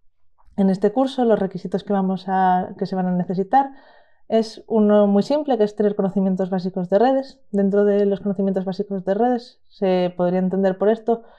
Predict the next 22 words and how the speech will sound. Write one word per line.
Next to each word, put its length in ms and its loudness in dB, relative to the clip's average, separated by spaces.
eh, 200 2
tipo 260 0
de 140 2
dispositivo 640 0
de 140 2
red 160 0
más 180 0
común, 320 0
por 120 -2
ejemplo, 540 -2
qué 80 -6
es 100 -6
un 100 -2
router, 340 0
qué 80 -6
es 120 -8
un 100 -6
switch, 360 0
qué 100 -8
es 80 -8
un 80 -4
hub, 280 2